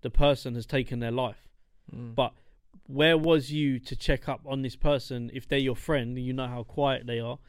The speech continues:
Speaker 1: Where was you to send this person a message even? I get it, they don't wanna chat, they don't wanna chat on the phone, but send them a message or anything like that.
Speaker 2: Mm-hmm.
Speaker 1: Um, I think, I don't think it's talked about enough. So I think in terms of a relationship, I just wanted to get your opinion on that, leaning on a woman.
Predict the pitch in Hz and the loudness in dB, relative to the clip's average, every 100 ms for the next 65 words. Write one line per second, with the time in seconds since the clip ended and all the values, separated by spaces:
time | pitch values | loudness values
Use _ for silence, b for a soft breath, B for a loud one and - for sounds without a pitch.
0 | b b b - 147 151 143 160 143 - | b b b 2 2 4 0 -2 -4 -4
1 | - 180 160 143 - 156 - 135 147 185 | -2 0 4 6 6 4 4 2 4 0
2 | - 131 135 120 117 127 151 202 165 135 | -2 -4 -4 -4 -6 -6 0 0 0 0
3 | 170 165 131 - 185 180 175 147 143 - | 0 0 -2 -2 -2 -2 -2 -2 -2 -2
4 | 143 131 - 131 175 b b b b b | -2 -4 -4 -4 -4 b b b b b
5 | - 143 127 - 151 135 123 123 147 135 | -2 0 0 -2 -2 0 2 2 2 0
6 | 147 135 127 131 147 127 123 123 127 127 | 0 0 0 0 -2 -4 -6 -4 -4 -4
7 | 120 - 139 127 123 131 127 127 123 117 | -6 -14 -18 -18 -10 -6 -4 -4 -6 -10
8 | _ _ _ _ - - 143 165 143 - | _ _ _ _ -8 -4 0 2 2 0
9 | 143 156 147 156 135 131 - - 151 123 | 0 0 -2 -8 -6 -6 -6 -6 -6 -6
10 | 127 117 127 113 - - b b b - | -8 -6 -6 -8 -10 -20 b b b -4
11 | 123 127 127 160 - - 139 120 160 160 | -2 -2 -4 -6 -8 -8 -8 0 2 2
12 | 139 127 131 160 147 127 - 117 120 127 | 0 0 0 0 -2 -6 -6 -6 -6 -6
13 | 135 127 - 123 127 120 123 127 120 117 | -8 -10 -10 -10 -8 -8 -4 -4 -4 -4
14 | 135 135 123 131 123 123 120 120 127 120 | -4 -6 -4 -4 -4 -4 -4 -4 -4 -6